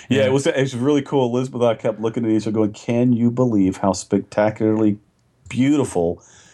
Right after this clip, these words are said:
Speaker 1: it was that day?" 'Cause the tops were at about sixty-eight hundred, and Washington Center cleared us up to seventy-five hundred. And so we were heading back toward Henderson, and it was just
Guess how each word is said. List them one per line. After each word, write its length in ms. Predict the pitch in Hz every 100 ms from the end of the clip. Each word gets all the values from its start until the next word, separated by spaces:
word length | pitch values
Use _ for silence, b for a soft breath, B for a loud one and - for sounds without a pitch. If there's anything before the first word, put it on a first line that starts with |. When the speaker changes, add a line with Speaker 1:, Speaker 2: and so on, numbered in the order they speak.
| b -
Speaker 1:
it 160 | 110
was 300 | 98 120 120
that 220 | 104 92
day?" 200 | 92 95
'Cause 200 | 98 104
the 80 | 101
tops 480 | 98 - 135 - -
were 120 | 101
at 60 | 101
about 400 | 92 98 98 -
sixty-eight 1120 | - - 101 - - 107 107 104 104 95 92
hundred, 380 | 110 101 101 98
and 120 | 95
Washington 520 | 92 101 107 104 98
Center 320 | 95 107 104
cleared 320 | 98 107 104 101
us 120 | 101
up 160 | 95 -
to 60 |
seventy-five 600 | - 92 98 95 95 95
hundred. 340 | 95 92 90 87 B B B B
And 160 | 107
so 300 | 101 104 101
we 240 | 98 95 107
were 160 | 117
heading 300 | 110 110 104
back 240 | 101 101 101
toward 220 | 107 101
Henderson, 560 | 117 117 107 101 95 95
and 180 | 101
it 80 | 104
was 180 | 104 101
just 320 | 101 95 -